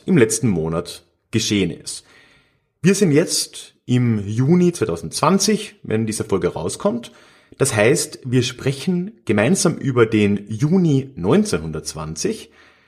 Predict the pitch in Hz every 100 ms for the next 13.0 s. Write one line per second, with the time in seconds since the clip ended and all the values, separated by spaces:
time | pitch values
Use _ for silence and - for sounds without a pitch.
0 | _ - 131 - 101 131 139 107 123 -
1 | - 101 101 95 - 85 - 123 131 87
2 | 95 98 107 101 - 90 87 - - -
3 | _ _ - 139 120 98 - 104 120 113
4 | 104 101 101 95 127 135 117 117 117 -
5 | - _ _ _ _ _ 85 82 82 80
6 | 80 78 - - _ _ _ _ _ 160
7 | 151 127 120 117 110 - 143 135 - -
8 | - - - 196 185 170 151 147 143 -
9 | - - _ _ _ 117 156 151 123 107
10 | - 90 98 87 107 92 87 92 90 85
11 | - 131 147 139 113 - 80 78 78 -
12 | _ _ - 101 - - 120 107 85 -